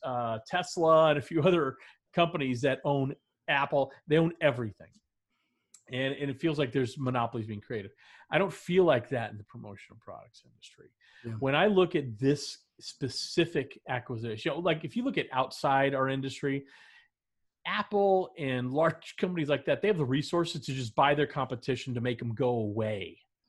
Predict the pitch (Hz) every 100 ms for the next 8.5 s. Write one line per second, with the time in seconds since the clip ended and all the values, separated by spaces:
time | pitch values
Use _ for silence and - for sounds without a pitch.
0 | _ 120 87 - - 110 110 _ _ -
1 | - _ _ - 123 165 208 - - 135
2 | _ 147 147 143 - _ _ _ 147 147
3 | 165 151 147 120 123 127 113 131 185 135
4 | 127 - 127 _ 131 - - - 131 -
5 | - 156 147 147 - 127 120 104 - _
6 | - - - _ - 151 - 165 240 262
7 | 143 120 - 117 120 113 110 110 110 151
8 | 269 226 151 147